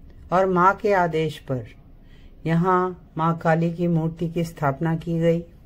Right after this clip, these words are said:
इसीलिए माँ, क्योंकि गंगा जी की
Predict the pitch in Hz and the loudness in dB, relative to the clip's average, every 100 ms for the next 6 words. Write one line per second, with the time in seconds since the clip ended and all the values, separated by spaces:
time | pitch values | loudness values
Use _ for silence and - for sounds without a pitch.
0 | - - - - - - - - - 170 | -20 -20 -20 -20 -20 -20 -20 -10 -4 4
1 | 226 220 220 208 175 180 185 196 190 185 | 4 4 0 2 2 2 0 -2 -4 -2
2 | 202 160 143 156 170 185 170 170 170 180 | -4 -2 0 2 2 2 0 -4 -6 -6
3 | 185 | -6